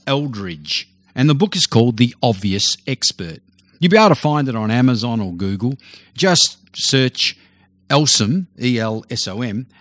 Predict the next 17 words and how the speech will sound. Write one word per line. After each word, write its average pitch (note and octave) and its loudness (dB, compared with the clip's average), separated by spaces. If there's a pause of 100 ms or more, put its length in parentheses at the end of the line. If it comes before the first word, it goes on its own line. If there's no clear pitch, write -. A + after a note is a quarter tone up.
(160)
Eldridge, G2+ -2 (140)
or C#3+ 0 (220)
The A#2 0
Obvious G#2+ -2 (120)
Expert, F2+ -8 (380)
and E3+ 4
you'll F3+ 0
find F3+ 6
that C#3+ 0
it's, - -2
it's, - 0
it's - -4
there A#2+ 0
and G#2 0
easy G2+ -4
to F#2 -10
achieve. F2 -6